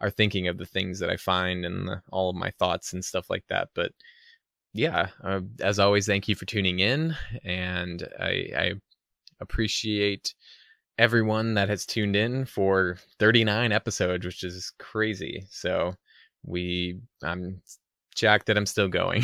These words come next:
<laughs> So, uh, definitely getting feedback, and, and everybody that's listening has made it a lot easier for me. So just, uh, thanks again.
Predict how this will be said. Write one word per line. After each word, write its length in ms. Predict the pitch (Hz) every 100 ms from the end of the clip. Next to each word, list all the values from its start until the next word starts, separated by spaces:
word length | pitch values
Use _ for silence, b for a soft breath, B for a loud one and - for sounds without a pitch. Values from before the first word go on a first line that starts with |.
| -
<laughs> 280 | 202 156 120
So, 340 | - 92 90 B B B B -
uh, 220 | - 90 - - - -
definitely 800 | 110 113 107 85 101 98 95 92
getting 260 | 98 98 95
feedback, 560 | - 92 90 87 101 90
and, 260 | 82 82
and 220 | 67 87
everybody 360 | 87 92 90 82
that's 280 | 87 87 -
listening 440 | 92 - 92 87
has 360 | 90 95 - - b b _ 107
made 180 | 101
it 80 | 95
a 80 | 92
lot 260 | 98 95 85
easier 380 | 82 90 82
for 280 | 82 - 85
me. 240 | 62 80 95
So 500 | - 87 85 85 92 _ _ _ -
just, 340 | 101 - - 87
uh, 320 | 90 90 90 95 -
thanks 260 | 101 98
again. 460 | 92 95 101 117